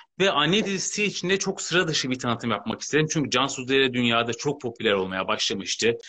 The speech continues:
Ezel olsun, Sıla olsun, Muhteşem Yüzyıl'da oynadı.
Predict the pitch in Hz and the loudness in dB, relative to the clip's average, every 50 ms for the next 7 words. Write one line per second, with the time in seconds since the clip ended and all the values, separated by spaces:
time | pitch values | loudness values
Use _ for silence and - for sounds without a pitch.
0 | - - - - 123 120 120 123 123 117 120 123 117 117 - 127 120 113 117 - | -20 -20 -12 -4 0 0 2 4 4 4 4 2 0 0 0 -2 -2 -2 0 -2
1 | 131 127 123 117 117 110 - - 127 120 117 110 - - 110 - - 123 120 127 | 0 2 4 4 4 2 2 0 0 0 0 0 0 -4 -4 -2 -2 0 0 0
2 | 120 113 120 120 113 123 120 120 123 123 120 113 104 113 160 190 - | 0 0 0 -2 0 2 4 4 4 4 4 2 4 4 4 4 4